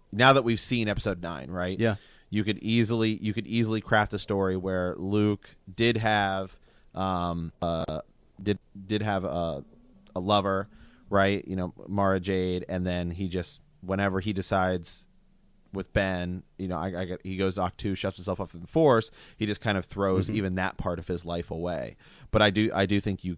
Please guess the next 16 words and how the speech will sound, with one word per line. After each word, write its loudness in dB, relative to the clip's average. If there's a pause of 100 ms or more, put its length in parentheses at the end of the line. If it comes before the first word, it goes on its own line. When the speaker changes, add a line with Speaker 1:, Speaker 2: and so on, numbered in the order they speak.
Speaker 1:
you -4
could -6
create, -6
I -2
do -4
think -8 (180)
there -4
is -2
an, -8 (160)
it -6
is 4
an 0
avenue -4
for -10
that. -6 (260)
And 0